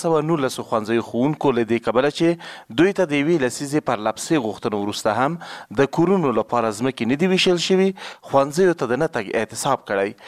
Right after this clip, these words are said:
او یاد ښوونځي یې تړلي دي. همدارنګه د اسماعیل خیل او مندوزیو، نادر شاه کوټ، سپیرې او شمال دوه مونده ولسوالیو هغه شمیر ښوونکو هم اعتصاب کړی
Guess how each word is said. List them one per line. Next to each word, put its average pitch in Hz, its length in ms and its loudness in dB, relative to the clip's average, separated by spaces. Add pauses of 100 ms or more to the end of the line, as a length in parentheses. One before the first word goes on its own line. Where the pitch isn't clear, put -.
(280)
او 127 200 2
یاد 165 200 0
ښوونځي 104 380 -4
یې 127 100 0 (220)
تړلي 127 420 0
دي. 104 80 -4 (540)
همدارنګه 175 560 2
د 131 100 0
اسماعیل 123 280 0
خیل 135 160 4
او - 100 -2
مندوزیو، 127 480 2 (460)
نادر 123 260 0
شاه 147 240 0
کوټ، 175 240 0
سپیرې 170 800 0
او 131 180 0
شمال 151 320 0
دوه 135 160 2
مونده 117 160 0
ولسوالیو 117 640 0
هغه 131 280 -2
شمیر 127 220 -2
ښوونکو 120 400 -2
هم 117 160 -2
اعتصاب 143 480 -2
کړی 175 140 2